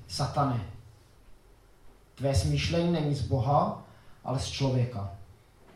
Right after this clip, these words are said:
To je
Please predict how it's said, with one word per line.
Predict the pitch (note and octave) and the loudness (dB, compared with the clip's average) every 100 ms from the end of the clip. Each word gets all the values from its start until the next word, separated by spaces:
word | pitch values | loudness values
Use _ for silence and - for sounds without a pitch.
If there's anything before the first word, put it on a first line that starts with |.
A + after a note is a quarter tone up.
| - - - - - - - _ _ - - - - _ _ - - - - - _ - - - - - - - - - - | -20 -20 -20 -20 -20 -20 -20 _ _ -20 -20 -20 -20 _ _ -20 -20 -20 -20 -20 _ -20 -20 -20 -20 -20 -20 -18 -18 -16 -2
To | D3+ | 4
je | D3+ B2+ | 4 2